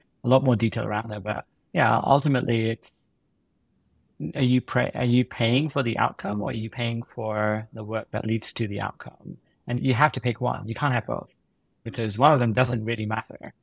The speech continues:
It matters a lot from a perceptions point of view. And I guess part of the problem is you have to go and then justify something that costs you two million dollars, but you're giving a bill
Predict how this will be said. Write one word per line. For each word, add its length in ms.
It 160
matters 320
a 80
lot 380
from 120
a 20
perceptions 460
point 180
of 60
view. 360
And 320
I 80
guess 140
part 140
of 80
the 60
problem 340
is 260
you 140
have 380
to 80
go 220
and 140
then 200
justify 880
something 480
that 200
costs 340
you 80
two 120
million 240
dollars, 320
but 400
you're 560
giving 320
a 80
bill 480